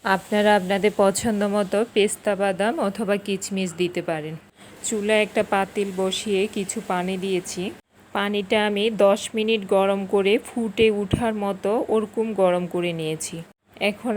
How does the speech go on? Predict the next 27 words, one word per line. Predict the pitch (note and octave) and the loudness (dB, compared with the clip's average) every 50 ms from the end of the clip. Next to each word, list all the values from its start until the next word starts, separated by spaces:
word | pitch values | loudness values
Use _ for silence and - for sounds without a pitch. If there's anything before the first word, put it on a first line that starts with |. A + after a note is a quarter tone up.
| G#3+ G#3 | 0 0
আমি | G3+ G3+ G3+ G#3+ A#3 G#3+ G3 - | 0 0 0 0 0 0 0 -2
স্ট্রেনারটা | - - G#3 G3+ G3+ G3 G#3 G3+ F#3 - G3+ F#3+ - | -2 0 0 0 0 0 -2 -2 -2 -2 -2 0 0
পাতিলের | G3 F#3+ F#3 - G#3 F#3+ F#3+ G#3+ G#3 | 0 0 0 0 -2 0 2 0 0
মুখে | G3+ G3 F#3+ F3+ F#3+ A3+ G3+ F3+ F#3+ | 0 0 -2 -2 -4 -4 -2 0 -2
বসিয়ে | F#3 F#3 - - G#3+ G3+ G3 E3+ | -2 -2 -2 -4 -4 -4 -2 0
দিয়েছি, | F#3+ F#3 F#3 F3+ - - - F#3 G3+ D#4+ - - - - - - _ - - - - G#3 G3+ | 0 0 2 0 0 -2 -2 -2 -2 -4 -6 -10 -16 -20 -20 -20 _ -20 -16 -6 -4 -4 -4
উপরে | - - A3 G#3 G3 G#3 A#3 D#4 B3+ - | 2 4 4 6 6 6 4 4 4 2
ঢাকনাটা | G#3+ A#3+ A3 - - G#3 G#3 G3 F#3 G#3 A3+ C4+ C#4 G#3+ | 2 2 0 0 0 0 -2 2 4 4 4 4 2 0
দিয়ে | G3 F#3+ F#3+ | 0 0 0
দিলাম। | D#3 F3+ E3+ D#3+ E3 D3+ D3+ - - - - - - - | 0 0 0 0 -2 -4 -4 -8 -14 -18 -20 -20 -4 0
সেমভাবে | - G3+ F#3 F#3+ G3 F#3+ G3 G3 A#3 A3 G3+ F3 F#3+ F#3 F#3+ A#3 D4+ - - | 2 4 4 4 4 2 0 0 0 0 0 2 2 4 4 2 0 -2 2
পাশে | - F3+ F3 F3+ G#3 - - A3+ G#3 G3 F#3 | 4 4 4 4 2 -2 -2 -2 0 0 0
আরেকটি | F3+ F3 F3 - - - F#3 F3+ - | 0 -2 -4 -4 -2 -2 -2 0 0
চুলায় | - F3+ E3+ E3+ F3 E3+ F3+ A3 D#4+ D#4 - - - | 0 0 2 4 2 2 2 2 -2 -4 -8 -4 -2
পাতিলে | - F3 F3 - E3 E3 E3 D#3+ - | 0 0 0 0 -2 -2 0 0 0
পানি | D#3+ D#3 D#3 D#3+ D3+ C#3+ | 0 0 -2 -4 -6 -6
দিয়েছি। | D3 D3 D3 C#3+ - - - E3 - - - - _ - - F#3+ | -6 -6 -6 -6 -6 -8 -8 -10 -12 -14 -18 -20 _ 0 2 2
এই | G3 F#3+ - | 2 2 2
পাতিলে | G3+ F#3+ F#3+ - G3+ F#3 F#3+ F#3+ G3 F#3 F3+ | 2 2 2 2 0 0 2 2 2 2 2
আমি | F3+ F3 F#3+ A3+ G#3 F#3 | 2 0 -2 -2 -2 -2
ভিতরে | G#3+ G3+ - G3 F#3 F3+ F#3 F3 | -2 0 0 0 2 2 0 0
একটা | - - F#3+ F3+ F3+ F3 - | -2 -2 0 0 0 0 0
স্ট্যান্ড | - - F#3 F3+ F3 F3 F3+ E3 F3+ | -2 -2 -2 -2 -2 -2 0 0 0
দিলাম। | F3 E3 E3 E3 F3 A3 F#3 - - _ - - - - - - G3 | 0 2 0 0 -2 -2 -6 -10 -16 _ -20 -20 -16 -6 -4 -4 -4
এখন | F#3 - - A3+ G3+ G3+ G3 - | -4 -4 -2 0 0 0 0 0
এই | - G3+ G#3 G3+ - | 0 0 0 0 0
কেকের | G3 F#3 F3+ F#3 - G3 F#3+ | 0 0 0 0 0 -2 -2